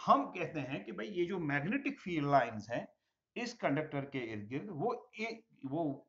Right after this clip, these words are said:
इन्हीं तरीकों पर है, यानी field lines जो हैं along, ये जो circles बने हैं, इन्हीं circles के along field lines हैं। मान लीजिए कि ये circles नहीं है, ये field lines हैं, ठीक है ना? Magnetic field lines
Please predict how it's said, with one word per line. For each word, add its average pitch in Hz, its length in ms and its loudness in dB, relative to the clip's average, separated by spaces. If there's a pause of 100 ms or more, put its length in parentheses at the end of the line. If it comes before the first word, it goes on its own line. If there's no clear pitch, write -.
(120)
इन्हीं 262 540 4 (320)
तरीकों 208 400 0
पर 156 220 8
है, 131 240 2
यानी 165 180 0
field 202 440 -6
lines 175 400 4
जो 160 100 -2
हैं 156 380 -2 (520)
along, 233 440 6
ये 143 160 -2
जो 170 140 -2
circles 147 480 -2
बने 156 260 2
हैं, 156 360 -4 (320)
इन्हीं 254 480 -2 (380)
circles 202 540 -2
के 185 100 -6
along 151 420 4
field 139 320 -2
lines 131 340 0
हैं। 107 280 -12 (120)
मान 139 220 -2
लीजिए 165 300 -4
कि 175 160 -10
ये 170 140 -4
circles 170 440 -8
नहीं 202 140 0
है, 147 360 -2 (120)
ये 143 120 -2
field 131 300 -6
lines 110 360 2
हैं, - 100 -20 (200)
ठीक 127 180 -6
है 175 60 0
ना? 135 200 -4 (260)
Magnetic 156 440 -2
field 160 360 0
lines 135 380 4